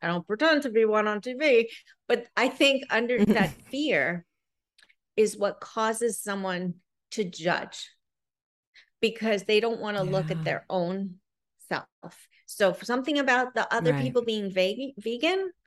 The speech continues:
Speaker 1: is upsetting something
Speaker 2: Mm-hmm.
Speaker 1: about them.
Speaker 2: That's a great call.
Speaker 1: Because if you, if I say, "Oh my God, Cheryl, you have such beautiful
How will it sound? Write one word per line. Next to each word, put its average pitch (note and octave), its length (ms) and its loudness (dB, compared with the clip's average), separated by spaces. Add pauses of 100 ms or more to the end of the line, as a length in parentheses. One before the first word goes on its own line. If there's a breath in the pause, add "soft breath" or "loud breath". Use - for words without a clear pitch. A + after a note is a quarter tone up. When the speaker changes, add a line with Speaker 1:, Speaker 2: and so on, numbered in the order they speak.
(360)
Speaker 1:
is A#3 240 6
upsetting G#3+ 680 0
something E3 380 0
Speaker 2:
Mm-hmm. C#3 120 0
Speaker 1:
about D3 280 -4
them. - 280 -10 (1400)
Speaker 2:
That's D3+ 280 -8
a D3+ 40 -4
great C3+ 300 -4
call. C3+ 240 -6
Speaker 1:
Because B3+ 320 -2
if C#4+ 200 -4
you, C#4+ 480 -4 (100)
if B3 180 -2
I C4 160 2
say, B3 260 0
"Oh - 120 -2
my G4+ 200 -2
God, G4 280 -4
Cheryl, F#4 360 -4
you E4 200 -4
have D#4+ 140 -4
such D#4+ 360 -8
beautiful D4+ 800 -4